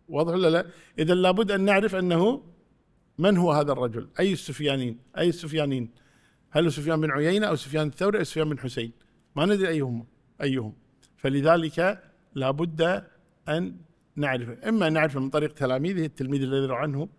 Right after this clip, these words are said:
نقول هذا فلان، لأن مثل الحميدي يروي دائما عن سفيان بن عيينة مثلا، نقول عرفنا هذا سفيان بن عيينة لأن الراوي عنه الحميدي،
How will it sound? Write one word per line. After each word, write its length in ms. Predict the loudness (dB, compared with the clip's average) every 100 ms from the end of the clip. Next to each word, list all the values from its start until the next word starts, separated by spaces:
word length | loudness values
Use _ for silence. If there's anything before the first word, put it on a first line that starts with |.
| _ _ _ -10
نقول 280 | -8 -4 -4
هذا 320 | -4 -4 -10 -18
فلان، 340 | _ -2 -2 0
لأن 440 | -4 -6 -8 -12 -18 _ -20 -8
مثل 140 | 0 0
الحميدي 500 | 0 0 2 0 0
يروي 220 | -2 0
دائما 280 | 0 0 -4
عن 60 |
سفيان 240 | -6 -6 -6
بن 100 | -4
عيينة 320 | -4 -4 -6
مثلا، 340 | -10 -12 -16 -16 _ _ _ _ _ _ -14
نقول 200 | -8 -2
عرفنا 340 | 0 0 0 -4
هذا 100 | -4
سفيان 300 | -6 -6 -4
بن 80 |
عيينة 220 | -4 -2 -2
لأن 140 | -4
الراوي 480 | -4 -4 -2 0 0
عنه 200 | -2 -2
الحميدي، 500 | -4 -4 -4 -6